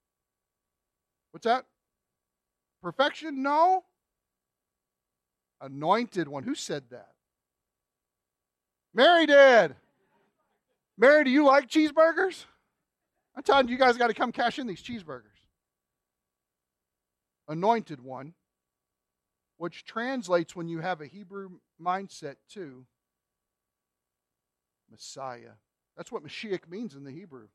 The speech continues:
It means the one who is anointed of God. The Mashiach, the promised Messiah. Now think about that. Here's what he's saying in contrasting Jews and Gentiles here for a second. Gentiles, guess what you didn't have? You didn't have a Messiah.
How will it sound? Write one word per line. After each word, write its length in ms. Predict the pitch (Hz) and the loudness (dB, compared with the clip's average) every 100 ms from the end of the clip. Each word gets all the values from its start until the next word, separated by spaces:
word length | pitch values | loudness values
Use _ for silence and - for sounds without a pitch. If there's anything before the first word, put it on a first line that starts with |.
| _ _ _ _ | _ _ _ _
It 80 | 165 | -12
means 240 | 175 170 | -8 -8
the 80 | 175 | -8
one 220 | 156 151 | -8 -8
who 80 | 147 | -10
is 120 | 147 | -12
anointed 380 | 165 165 160 175 | -14 -14 -14 -16
of 120 | 175 | -16
God. 260 | 185 214 147 _ _ _ _ _ _ _ _ _ _ | -10 -10 -10 _ _ _ _ _ _ _ _ _ _
The 80 | 139 | -16
Mashiach, 540 | - - - 202 131 _ | -14 -14 -16 -14 -14 _
the 60 | - _ | -20 _
promised 400 | 185 170 127 - _ | -8 -8 -10 -20 _
Messiah. 400 | 131 - 135 123 120 _ _ _ _ _ _ - | -20 -18 -16 -16 _ _ _ _ _ _ _ -10
Now 80 | 196 | -8
think 220 | - 254 | -6 -6
about 320 | 226 226 208 | -2 -2 0
that. 260 | 226 160 117 _ _ _ _ | 0 0 -4 _ _ _ _
Here's 200 | 277 349 | -6 -4
what 80 | 262 | -6
he's 120 | 196 | -10
saying 220 | 269 262 | -6 -6
in 80 | 180 | -6
contrasting 680 | - 240 240 196 175 190 175 | -4 -4 -4 -6 -8 -12 -20
Jews 300 | 135 165 160 | -16 -16 -16
and 100 | 160 | -18
Gentiles 480 | 185 208 156 139 - | -18 -16 -14 -14 -14
here 120 | 139 | -20
for 120 | _ | _
a 40 | 139 | -20
second. 240 | 180 _ _ _ _ - | -20 _ _ _ _ -8
Gentiles, 800 | 185 202 196 208 247 254 - _ _ _ - | -6 -4 -2 0 0 -2 -16 _ _ _ -8
guess 180 | 220 247 | -8 -8
what 160 | - | -14
you 80 | 185 | -2
didn't 220 | 202 190 | -2 -2
have? 280 | 165 175 117 _ _ _ | -8 -10 -12 _ _ _
You 100 | 143 | -2
didn't 180 | 202 196 | -2 -2
have 160 | 190 175 | -6 -8
a 40 | |
Messiah. 440 | 135 - 196 165 | -14 -12 -10 -10